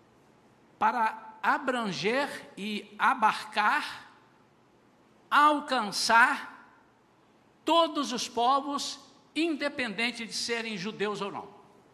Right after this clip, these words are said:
Então, aquela coisa de que só o judeu, pela lei, iria para o céu,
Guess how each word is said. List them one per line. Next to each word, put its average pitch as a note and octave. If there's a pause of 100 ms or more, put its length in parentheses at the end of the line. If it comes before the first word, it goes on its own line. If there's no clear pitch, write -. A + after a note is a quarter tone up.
(2750)
Então, A3 (2250)
aquela D4
coisa C#4
de A3
que A#3
só D4
o C4+
judeu, G3 (560)
pela A#3+
lei, G3
iria G#3
para D#3+
o D3
céu, G3+